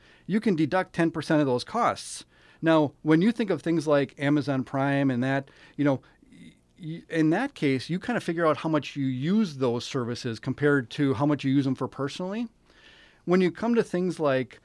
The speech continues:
you know, your mortgage interest and your utilities, that's based off of the square footage of your house compared to the total square footage, not necessarily how much time that you use that for.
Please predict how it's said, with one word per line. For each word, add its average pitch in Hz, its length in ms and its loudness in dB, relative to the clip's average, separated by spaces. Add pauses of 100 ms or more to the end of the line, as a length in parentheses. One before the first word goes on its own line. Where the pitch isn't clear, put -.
(200)
you 151 100 2
know, 135 60 2
your 127 160 0
mortgage 156 360 4
interest 156 380 2
and 127 100 2
your 123 80 0
utilities, 147 720 -4 (160)
that's 208 240 -2
based 160 260 -2
off 139 220 -4
of 131 40 -14
the 120 80 -8
square 127 280 -4
footage 240 460 -4
of 120 120 -2
your 120 120 -4
house 110 340 -6
compared 131 400 -6
to 131 80 -10
the 113 80 -8
total 190 320 -2
square 113 240 -6
footage, 113 340 -8
not 156 160 0
necessarily 151 460 -2
how 127 100 -6
much 143 300 -4
time 180 420 -6
that 127 220 -6
you 127 40 -4
use 123 440 -4
that 107 340 -8
for. - 460 -16